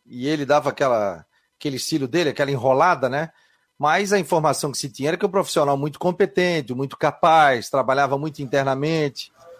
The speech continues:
um cara muito na dele, assim. Mas assim, né, gente? Mercado é igual ao mercado da bola, né?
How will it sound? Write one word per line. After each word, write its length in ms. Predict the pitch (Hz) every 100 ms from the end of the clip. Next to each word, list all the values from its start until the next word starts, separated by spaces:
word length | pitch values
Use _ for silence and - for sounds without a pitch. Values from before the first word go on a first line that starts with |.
| -
um 60 | 104
cara 200 | 123 139
muito 220 | 147 165
na 120 | 151
dele, 460 | 127 113 165 175 139
assim. 500 | 117 - 156 175 175 - _ _ _ _ _ _
Mas 280 | 196 190 190
assim, 400 | 226 - 254 226
né, 200 | 147 160
gente? 920 | 135 131 104 95 90 92 90 87 87 - - - - - - 120
Mercado 680 | 135 165 - - 180 190 202
é 100 | 202
igual 240 | 175 180
ao 60 | 214
mercado 420 | 214 185 208 214
da 100 | 202
bola, 400 | 151 175 233 185
né? 240 | 143 170